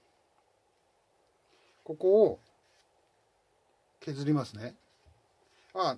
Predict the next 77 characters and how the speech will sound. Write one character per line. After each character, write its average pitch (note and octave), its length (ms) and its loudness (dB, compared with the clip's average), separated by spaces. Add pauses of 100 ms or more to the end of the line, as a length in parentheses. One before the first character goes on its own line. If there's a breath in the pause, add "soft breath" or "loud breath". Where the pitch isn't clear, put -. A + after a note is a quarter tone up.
(100)
ス - 120 -14
テ D4 80 2
ッ D4+ 60 -2
チ - 120 -6
入 E3 40 2
れ G3 60 4
て A3 100 -6
も D#3+ 100 -2
い F#3 40 0
い - 20 -4
ん F3+ 40 -4
だ B2 100 -6
け G#2 80 -10
ど、 G2+ 260 -6 (1040 loud breath)
ち - 80 -14
ょ G#2+ 60 -4
っ - 20 -20
と - 100 -18
ね、 F#2+ 160 -10
こ - 140 -16
の E3 100 -10
後 A2+ 220 -8
他 - 200 -10
に C3+ 140 -10
や C3+ 80 -8
り、 C3 100 -8 (460)
他 E3 300 -6
に E3+ 80 -2
も G#2+ 100 -2
発 B2+ 220 -10
展 F3 180 -4
さ D#3+ 140 -2
せ F3+ 100 0
よ E3 60 4
う D3+ 40 -2
と D#3+ 60 -4
思 D#3 140 -2
う C3 40 -6
と、 - 120 -16
ち - 100 -14
ょ D3+ 40 -8
っ - 20 -20
と、 - 260 -4 (960 loud breath)
あ G#2+ 80 -12
の G2 880 -6
ー、 - 40 -18
ス - 80 -18
テ F3 80 -4
ッ D#3+ 40 -4
チ C3+ 160 -8
が A2 60 -4
邪 G#2+ 180 0
魔 C#3 160 0
に C#3 80 -6
な C3+ 100 0
る G#2 80 -2
の F#2 140 -8
で、 D#3 300 4 (1700 soft breath)
今 A#2 160 -18
回 G#2+ 200 -4
は D3+ 100 -2
ス - 140 -12
テ D3 80 -8
ッ B2 40 -16
チ C3 140 -10
を A#2 60 -6
な A#2 160 0
し A#2 120 -12
で D3+ 200 -2
い - 240 -20
こ - 280 -10
う - 60 -20
と G#2+ 60 -10
思 D#2 220 -12
い C#2 60 -18
ま - 480 -16
す。 - 680 -20